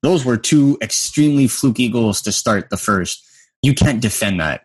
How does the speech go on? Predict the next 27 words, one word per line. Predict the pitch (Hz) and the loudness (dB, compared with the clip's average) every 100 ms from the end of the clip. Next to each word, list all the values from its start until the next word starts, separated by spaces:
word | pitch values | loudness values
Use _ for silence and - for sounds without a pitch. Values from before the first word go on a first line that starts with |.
| - | -2
Like, | 101 92 - - _ _ _ - | -2 -2 -6 -18 _ _ _ -2
double | 110 123 135 127 | 0 2 2 4
ricocheting, | 120 120 120 - 117 113 113 113 110 - _ | 2 2 0 0 0 0 0 2 0 -2 _
um, | - 92 90 87 82 82 80 - _ _ - | -6 -2 -2 -2 -2 -4 -4 -6 _ _ -8
a | |
puck | 101 - 131 120 | -8 -2 -2 -2
that | - 104 - | -4 -4 0
you | 104 113 | 2 4
block | 107 113 110 - - | 4 2 2 0 -4
that | 95 - | -8 -2
lands | 101 107 110 90 | 0 2 0 -2
right | 82 104 | -2 -2
in | 107 | 0
front | 107 113 | 0 0
of | |
the | 98 | 0
stick | - - 107 104 - - _ _ - | -2 -2 -2 -2 -6 -20 _ _ -8
of | 101 87 | -6 -2
the | 101 | -2
opposing | 90 113 104 98 | 0 0 0 0
player | 92 110 107 | 0 0 0
that's | 95 - | -2 -2
a | 92 | -4
foot | - 104 | -2 0
away | 90 95 | 0 0
from | 98 101 | 0 0
you. | 101 98 | 2 0